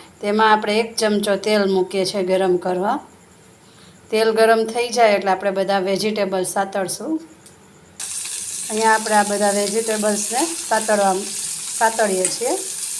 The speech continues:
પહેલાં વેજીટેબલ્સ બધા સાતળી લઈશું. હવે તમે જોઈ શકો છો કે અહીંયા આપણા વેજીટેબલ સતળાઈ ગયેલ છે.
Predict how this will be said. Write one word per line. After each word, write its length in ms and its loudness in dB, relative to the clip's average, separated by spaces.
પહેલાં 260 2
વેજીટેબલ્સ 640 0
બધા 280 2
સાતળી 460 0
લઈશું. 460 -2
હવે 140 4
તમે 300 2
જોઈ 200 2
શકો 300 0
છો 140 0
કે 80 -2
અહીંયા 220 4
આપણા 220 2
વેજીટેબલ 640 0
સતળાઈ 520 4
ગયેલ 340 2
છે. 320 2